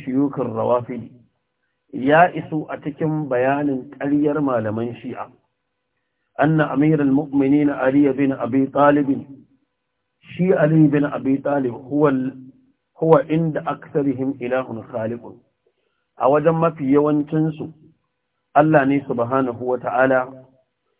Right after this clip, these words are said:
mai yin halitta. Shi ne jiya muka faɗa maka ce idan suna so su bautar da mutane, sai su nuna muku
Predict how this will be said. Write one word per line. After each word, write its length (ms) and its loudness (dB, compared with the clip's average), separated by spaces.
mai 180 -6
yin 160 -4
halitta. 480 -12
Shi 120 2
ne 120 4
jiya 220 0
muka 220 -2
faɗa 300 2
maka 280 -2
ce 60 -8
idan 440 -2
suna 380 0
so 140 -10
su 100 -6
bautar 400 0
da 100 2
mutane, 580 -6
sai 200 -2
su 80 -4
nuna 360 2
muku 280 -4